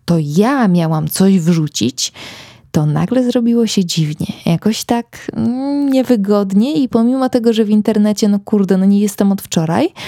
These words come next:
to mam jakieś poczucie nowości, co jest orzeźwiające i przerażające jednocześnie, a to zawsze na plus. Dla osób, które obserwują mnie na Insta i teraz mają takie, „O nie, o nie, będzie trzeba założyć TikToka”, dostałam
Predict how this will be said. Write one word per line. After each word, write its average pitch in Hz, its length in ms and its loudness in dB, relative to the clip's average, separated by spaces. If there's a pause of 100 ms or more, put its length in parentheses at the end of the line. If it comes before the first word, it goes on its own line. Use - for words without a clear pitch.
(300)
to 196 120 2
mam 220 460 4
jakieś 226 440 0
poczucie 185 680 -2 (200)
nowości, 196 760 2
co 214 120 -2
jest - 360 -4
orzeźwiające 202 920 2
i - 200 -2
przerażające 180 960 0
jednocześnie, 190 680 -2 (400)
a 226 120 -2
to 190 120 -2
zawsze 160 340 -4
na - 120 -4
plus. - 440 -6 (140)
Dla 190 200 2
osób, 208 380 -2
które 190 380 -2
obserwują 190 600 0
mnie 185 220 2
na 180 100 0
Insta 196 520 0
i 170 80 -2
teraz 180 300 -2
mają 180 220 0
takie, 190 260 -2
„O 233 80 0
nie, 254 180 0
o 254 60 0
nie, 240 180 0
będzie 226 240 0
trzeba 208 280 -2
założyć 202 380 0
TikToka”, 175 440 -4
dostałam 180 420 0